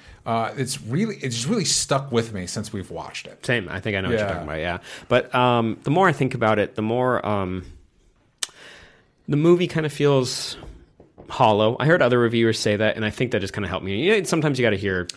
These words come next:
Speaker 2: other
Speaker 1: Yeah.
Speaker 2: reviews to, like, help you kinda find out what, what's irking you or what you're liking about something. And the movie feels, um, hollow. That doesn't mean that, like, it's not a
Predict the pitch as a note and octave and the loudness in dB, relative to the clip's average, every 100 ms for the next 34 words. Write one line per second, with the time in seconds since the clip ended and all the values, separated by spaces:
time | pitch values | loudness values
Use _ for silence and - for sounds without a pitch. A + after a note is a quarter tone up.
0 | - A#2 G#2+ G2+ F#2+ F#2+ - G2 F#2 - | -2 2 2 2 0 -4 -2 -4 -4 -4
1 | F#2 F#2+ F#2+ F#2 F2 - - F#2+ F#2+ F2+ | -8 -8 -8 -8 -10 -16 -12 -8 -6 -4
2 | F2+ G#2 F#2+ F2+ - B2+ C#3+ D#3 - - | -4 -4 -6 -6 -8 -2 2 2 0 -12
3 | - A2+ A2 B2+ C3 C3+ C#3 A2+ G#2 F#2+ | -6 -4 -2 -2 0 0 -2 -2 -2 -2
4 | A2 G#2 G#2+ F#2 F#2+ - A#2+ B2 A#2 - | -4 -4 -6 -4 -6 -6 -4 -4 -4 -6
5 | B2 C#3+ C#3+ D3 - - - - D3 E3 | -6 -4 -6 -8 -16 -20 -20 -6 -2 0
6 | G3 A3 G3+ F#3+ - E3 D3+ D3 C#3 - | 2 2 2 2 2 4 4 2 -2 -8
7 | _ _ - B2+ B2 A#2+ A#2+ A#2 - _ | _ _ -4 0 2 4 2 0 -4 _
8 | _ _ _ - - F#3 D#3 E2 D#2+ B2 | _ _ _ -10 0 2 4 2 2 2
9 | C#3+ C3+ C3 B2 A2 G#2+ - G#2+ F#2 - | 4 4 4 4 4 0 0 -2 -2 -8
10 | - - B2+ C3 | -10 -4 -2 -2